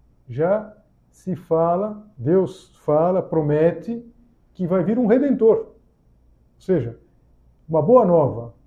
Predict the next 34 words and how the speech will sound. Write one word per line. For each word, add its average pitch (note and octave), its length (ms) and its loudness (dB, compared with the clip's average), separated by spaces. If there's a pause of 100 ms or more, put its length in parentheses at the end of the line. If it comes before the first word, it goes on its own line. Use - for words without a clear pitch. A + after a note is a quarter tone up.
(340)
Tanto E3+ 280 -6
que, E3 340 -6
às C3 180 -4
vezes, D#3+ 380 -4
se D#3+ 120 -12
chama D#3+ 500 -8 (440)
aquela D3 340 -4
passagem, B2+ 680 -6 (600)
algumas C3 240 -8
de C3+ 40 -6
vocês C#3 320 -8
vão D3 160 -6
lembrar, C3+ 500 -6 (340)
que B2+ 180 -10
é C3 440 -4
quando, C3+ 580 -6 (460)
eh, B2 300 -10
Nosso C3 260 -8
Senhor C3+ 260 -6
tá C#3 120 -8
falando B2+ 400 -4 (120)
pro, A#2+ 160 -12
pra A#2+ 160 -10
Adão C3 200 -4
e C#3+ 80 0
Eva, E3 260 0
e C#3+ 40 -6
tá C3+ 100 -10
falando C3+ 320 -8
pro, C3+ 220 -6
pra C3+ 140 -10
serpente, E3 720 -8
pro A2+ 100 -14
demônio, D#3 420 -6